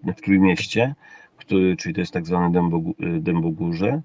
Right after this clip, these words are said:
co oznacza de facto możliwość wprowadzenia na polski rynek produktów przez tego nowego gracza,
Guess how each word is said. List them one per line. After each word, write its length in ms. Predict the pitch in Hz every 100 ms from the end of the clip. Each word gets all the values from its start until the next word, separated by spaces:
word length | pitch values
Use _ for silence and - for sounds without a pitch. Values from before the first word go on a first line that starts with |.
| - - - _
co 320 | - - 123
oznacza 640 | - 98 92 104 110 - 104
de 160 | 95 92
facto 420 | 101 101 - 95
możliwość 560 | 90 87 95 90 87
wprowadzenia 960 | - _ 87 85 87 80 90 92 87 87
na 140 | 87
polski 520 | 82 90 85 - - 85
rynek 280 | 87 85
produktów 720 | - 160 - - - 82 - _
przez 300 | - 90 -
tego 200 | 90 87
nowego 380 | 85 85 82
gracza, 460 | 78 87 87 -